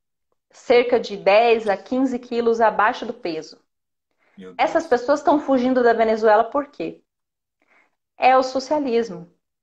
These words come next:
Speaker 1: É o socialismo. E aqui, até voltando pra aquela questão que eu disse de, da, da importância da gente entender que para o socialismo não existe certo e errado, muitos socia-, muitas pessoas que vivem em países socialistas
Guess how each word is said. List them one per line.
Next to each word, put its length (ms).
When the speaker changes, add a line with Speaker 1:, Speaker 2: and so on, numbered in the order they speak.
Speaker 1:
É 160
o 60
socialismo. 640
E 120
aqui, 200
até 280
voltando 440
pra 140
aquela 240
questão 320
que 80
eu 60
disse 320
de, 160
da, 340
da 180
importância 500
da 80
gente 220
entender 360
que 140
para 300
o 40
socialismo 500
não 80
existe 280
certo 280
e 40
errado, 560
muitos 600
socia-, 580
muitas 500
pessoas 400
que 120
vivem 320
em 20
países 420
socialistas 760